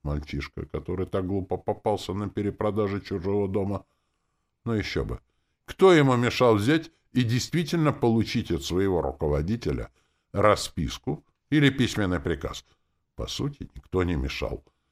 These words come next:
Но отрицать этого факта не получится. Он действительно попал в серьёзную переделку, взяв для выполнения приказ руководства. Этот парень просто принялся всё исполнять, даже не задумываясь о последствиях. Ну,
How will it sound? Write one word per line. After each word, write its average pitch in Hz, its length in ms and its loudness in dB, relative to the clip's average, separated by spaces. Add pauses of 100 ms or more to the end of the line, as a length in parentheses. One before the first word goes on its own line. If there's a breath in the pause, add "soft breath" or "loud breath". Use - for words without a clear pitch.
(180)
Но 127 220 4
отрицать 135 560 2
этого 69 340 0
факта 73 360 -4
не 73 100 -2
получится. 82 800 -4 (380 soft breath)
Он 101 240 -2 (100)
действительно 131 800 -4
попал 80 380 -2
в - 80 -6
серьёзную 62 680 -2
переделку, 60 760 -8
взяв 58 300 -10
для 62 140 -6
выполнения 62 720 -6
приказ - 480 -10
руководства. 113 640 -6 (680)
Этот 135 320 -2
парень 117 280 2
просто 139 340 -2
принялся 87 520 -2
всё 76 220 -4
исполнять, 71 560 -6 (320)
даже 117 380 2
не 117 160 2
задумываясь 101 800 2
о 71 40 -4
последствиях. - 720 -6 (480)
Ну, 123 200 -4